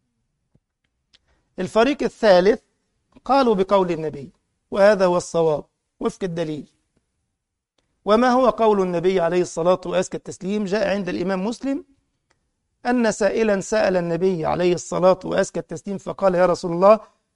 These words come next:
كيف حال أبي؟" أو قال: "أين أبي؟" قال: "أبوك في النار".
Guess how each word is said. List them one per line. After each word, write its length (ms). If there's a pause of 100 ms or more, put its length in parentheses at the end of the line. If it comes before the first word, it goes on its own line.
(140)
كيف 360
حال 460
أبي؟" 300 (720)
أو 80
قال: 280
"أين 360
أبي؟" 460
قال: 240
"أبوك 440
في 80
النار". 400